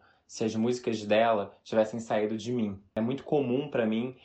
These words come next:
eu pegar várias canções da Katy Perry e conseguir encaixar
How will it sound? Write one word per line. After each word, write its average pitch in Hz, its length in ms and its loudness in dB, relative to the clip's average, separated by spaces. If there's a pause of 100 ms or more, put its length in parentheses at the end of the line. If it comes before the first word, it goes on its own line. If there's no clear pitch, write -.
(160)
eu 117 100 -2
pegar 107 600 2
várias 117 380 2
canções 123 440 -4
da 113 60 -8
Katy - 260 -10
Perry 110 460 2
e - 60 -10
conseguir 117 640 -6
encaixar 123 840 -2